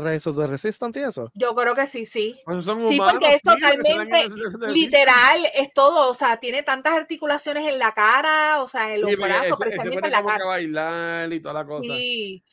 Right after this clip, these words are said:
Speaker 2: pero se mueve completo, o sea, todo, parece humano, parece,
Speaker 3: Sí.
Speaker 2: parece una persona con vestida de Avatar. Está bien brutal, bien impresionante ese, ese muñeco.
Speaker 1: Bueno,
Speaker 2: Así que
Speaker 1: eh, cinco, nos quedan cinco minutos. Cualquier pregunta o duda que tengan del Comic Con, este,
Speaker 2: What?
Speaker 1: háganla,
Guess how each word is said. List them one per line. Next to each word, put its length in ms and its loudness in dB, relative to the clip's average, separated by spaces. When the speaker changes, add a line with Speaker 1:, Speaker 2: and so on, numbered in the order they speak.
Speaker 2:
pero 180 4
se 120 2
mueve 220 4
completo, 480 -2
o 40 -2
sea, 160 -4
todo, 320 -4
parece 280 -4
humano, 380 -2
parece, 300 -4
Speaker 3:
Sí. 40 4
Speaker 2:
parece 240 2
una 140 2
persona 600 -2
con 220 -8
vestida 320 0
de 80 0
Avatar. 500 -2
Está 220 -2
bien 160 -2
brutal, 300 0
bien 100 0
impresionante 720 -8
ese, 680 -6
ese 180 -12
muñeco. 400 -14
Speaker 1:
Bueno, 200 0
Speaker 2:
Así 100 -6
que 400 -2
Speaker 1:
eh, 60 -8
cinco, 280 -6
nos 120 -2
quedan 160 0
cinco 180 -6
minutos. 320 -2
Cualquier 340 -2
pregunta 320 -2
o 60 0
duda 120 -2
que 100 -4
tengan 200 -4
del 120 -2
Comic 200 -2
Con, 300 -2
este, 380 -4
Speaker 2:
What? 260 6
Speaker 1:
háganla, 540 -2